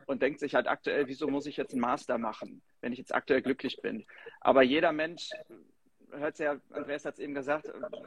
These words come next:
weiß, man weiß ja eigentlich, dass man dreißig Jahre nie in einem Betrieb sein wird. Äh, gibt natürlich Ausnahmen, deswegen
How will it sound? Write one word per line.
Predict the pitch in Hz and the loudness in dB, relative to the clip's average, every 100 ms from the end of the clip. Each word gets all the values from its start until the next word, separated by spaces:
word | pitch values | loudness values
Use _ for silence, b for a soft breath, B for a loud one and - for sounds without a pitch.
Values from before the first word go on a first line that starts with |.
| 131 | -2
weiß, | 131 143 175 - | 4 4 4 -4
man | 135 | 0
weiß | 135 175 | 2 0
ja | - | -2
eigentlich, | - 165 - 143 | -6 -6 -8 -12
dass | 139 - | -12 -10
man | 135 | -8
dreißig | 135 160 156 - | -4 -6 -8 -6
Jahre | 143 151 143 | -4 -4 -8
nie | 147 | -10
in | 165 | -10
einem | - - | -8 -10
Betrieb | - - - | -12 -12 -12
sein | - 113 120 - | -2 0 0 -8
wird. | 113 120 117 - | -4 -4 -4 -4
Äh, | 127 123 - - - 131 | -2 -2 -6 -10 -8 -2
gibt | 147 - | -2 2
natürlich | 131 147 135 | 2 4 4
Ausnahmen, | - 165 - - 127 131 | 6 6 4 0 0 -2
deswegen | 123 123 139 127 | -4 -4 -2 -4